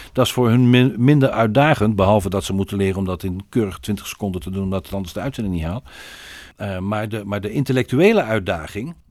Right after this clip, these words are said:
en even net even je harder je best moeten doen om, eh, om beter na te denken,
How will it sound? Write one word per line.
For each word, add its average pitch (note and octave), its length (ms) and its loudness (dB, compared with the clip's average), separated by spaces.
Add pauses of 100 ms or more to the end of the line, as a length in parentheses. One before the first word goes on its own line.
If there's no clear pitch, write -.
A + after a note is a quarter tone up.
(120)
en G2+ 220 -6
even G#2+ 360 -4
net E3+ 200 0
even C#3+ 220 -4
je G#2+ 80 -4
harder B2 260 -2
je G#2+ 140 -2
best - 220 -6
moeten A2+ 260 -6
doen F#2+ 200 -6
om, F2 340 -8
eh, E2+ 100 -8 (580)
om F2+ 220 -8
beter D3+ 320 -2
na B2 220 -4
te G2+ 120 -12
denken, F2+ 440 -10